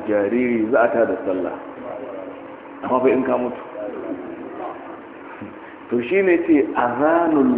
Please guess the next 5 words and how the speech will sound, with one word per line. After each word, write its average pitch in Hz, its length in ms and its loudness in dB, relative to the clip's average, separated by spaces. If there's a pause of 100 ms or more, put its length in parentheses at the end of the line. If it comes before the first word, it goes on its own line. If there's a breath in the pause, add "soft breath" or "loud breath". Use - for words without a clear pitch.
mar'i 131 480 2
hina 131 320 4 (160)
tiflu 110 400 -2
ya'ti." - 480 -2 (1200)
Kiran 185 380 6